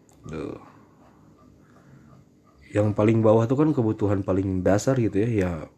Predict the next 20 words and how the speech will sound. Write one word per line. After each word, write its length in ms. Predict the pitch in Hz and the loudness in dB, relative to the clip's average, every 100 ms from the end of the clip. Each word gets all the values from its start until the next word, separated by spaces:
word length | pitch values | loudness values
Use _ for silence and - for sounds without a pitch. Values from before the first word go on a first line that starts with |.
| _ _ _ _ _ _ _ _ | _ _ _ _ _ _ _ _
sandang 400 | - 95 92 90 | -10 -4 -2 -2
pangan 320 | 85 87 87 | -4 -6 -6
papan. 480 | 85 80 - 113 135 - - - - - - - _ _ - | -8 -10 -6 -4 -4 -8 -20 -20 -20 -20 -20 -20 _ _ -8
Terus 640 | 104 110 - - - - _ _ _ _ _ _ _ _ _ _ _ | -4 -4 -4 -14 -18 -20 _ _ _ _ _ _ _ _ _ _ _
mana 160 | - 113 | -14 -12
nih, 160 | 110 | -10
nggak 80 | 87 | -8
ada 80 | 87 | -8
diagram 360 | 85 82 85 82 | -10 -12 -10 -10
yang 100 | 82 95 | -8 -8
enak 60 | 120 | -8
dilihat 300 | - 113 117 | -6 -4 -4
ini, 240 | 127 127 107 - _ - | -2 -2 -4 -12 _ -20
yang 80 | 104 | -14
ribet-ribet 480 | 90 90 92 87 92 | -12 -10 -10 -8 -10
semua 240 | - 113 | -8 -6
mana 160 | 117 113 | -6 -6
nih? 160 | 90 _ _ _ _ _ _ _ _ _ _ _ _ _ _ _ _ _ _ _ - _ _ _ | -10 _ _ _ _ _ _ _ _ _ _ _ _ _ _ _ _ _ _ _ -20 _ _ _
Bentar 120 | - | -14
ya. 100 | 95 | -12